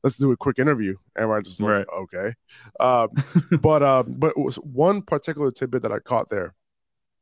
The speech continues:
Speaker 1: was that, you know, he, Brandon Marshall was talking about himself as an all-time Jet. And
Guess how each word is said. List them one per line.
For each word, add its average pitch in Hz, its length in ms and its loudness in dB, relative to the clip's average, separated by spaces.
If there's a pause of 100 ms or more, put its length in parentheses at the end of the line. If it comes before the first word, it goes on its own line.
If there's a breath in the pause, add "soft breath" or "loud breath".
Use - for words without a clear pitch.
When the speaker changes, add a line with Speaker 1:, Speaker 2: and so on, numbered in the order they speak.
(380)
Speaker 1:
was 117 580 0 (180)
that, 113 260 -2 (200)
you 139 180 -2
know, 110 240 0
he, 131 280 -10
Brandon 165 280 2
Marshall 147 280 2
was 123 120 -4
talking 127 300 0
about 113 240 0
himself 117 440 -2
as 107 120 -4
an 113 80 -4
all-time 98 440 -2
Jet. 87 240 -4 (600 loud breath)
And 123 540 0